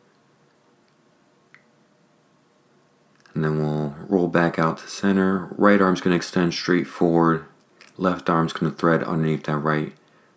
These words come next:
armpit. Bringing our chin to the left shoulder. As we rotate our torso towards the left side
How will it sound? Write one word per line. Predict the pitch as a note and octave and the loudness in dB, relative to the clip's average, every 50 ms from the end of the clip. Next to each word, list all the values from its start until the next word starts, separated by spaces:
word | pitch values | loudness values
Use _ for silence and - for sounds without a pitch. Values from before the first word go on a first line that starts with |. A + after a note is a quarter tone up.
| _ | _
armpit. | - - E2+ E2 D#2 - - E2 D#2 D2 - - - - _ _ _ _ _ _ _ _ _ _ _ _ _ _ _ _ _ _ _ _ _ _ _ _ _ _ _ _ _ _ _ _ _ _ _ _ _ _ - | -2 0 0 0 0 -2 -4 -4 -4 -6 -6 -12 -20 -20 _ _ _ _ _ _ _ _ _ _ _ _ _ _ _ _ _ _ _ _ _ _ _ _ _ _ _ _ _ _ _ _ _ _ _ _ _ _ -8
Bringing | - E2+ E2 D#2 | -4 -2 -2 -2
our | D#2 D#2 | -2 -4
chin | - - - F#2 F2 E2 E2 | -6 -4 -2 0 0 0 -2
to | D#2 - E2 | -4 -4 -4
the | D#2+ | -2
left | D#2+ D#2+ D#2+ D#2 D2+ - - - - - - _ _ - - | -2 0 0 -2 -2 -4 -8 -18 -20 -20 -20 _ _ -20 -20
shoulder. | - - - - F2 F2 F2 E2+ E2 F2 F2 E2+ E2+ E2 E2 - _ _ _ _ _ _ _ _ _ _ _ _ _ _ _ _ _ _ _ _ _ _ _ _ _ _ _ _ _ _ _ _ _ _ _ _ _ _ _ _ _ _ _ _ _ _ _ _ _ _ _ - | -16 -8 -4 -2 -2 -2 -2 -2 -2 -2 -2 -2 -4 -4 -8 -12 _ _ _ _ _ _ _ _ _ _ _ _ _ _ _ _ _ _ _ _ _ _ _ _ _ _ _ _ _ _ _ _ _ _ _ _ _ _ _ _ _ _ _ _ _ _ _ _ _ _ _ -20
As | - - | -12 -6
we | E2 D#2 D2+ | -6 -6 -4
rotate | D2 E2 E2 E2 E2 - - - E2 E2 | -2 0 0 0 0 -2 -2 -2 -2 0
our | E2 D#2+ D#2+ D#2+ | 0 0 -2 -4
torso | - - - F2 E2+ E2 E2 - - E2+ E2 | -4 -4 -2 0 0 0 -2 -4 -4 -6 -6
towards | - - - E2+ E2 - | -4 -2 -2 -2 -2 -2
the | - E2+ | -2 -2
left | E2 E2+ E2+ D#2+ | -2 -2 -4 -4
side | - - - E2+ E2+ E2 E2 D#2+ D#2+ D#2+ D#2+ | -8 -6 -4 -2 0 0 0 0 -2 -4 -6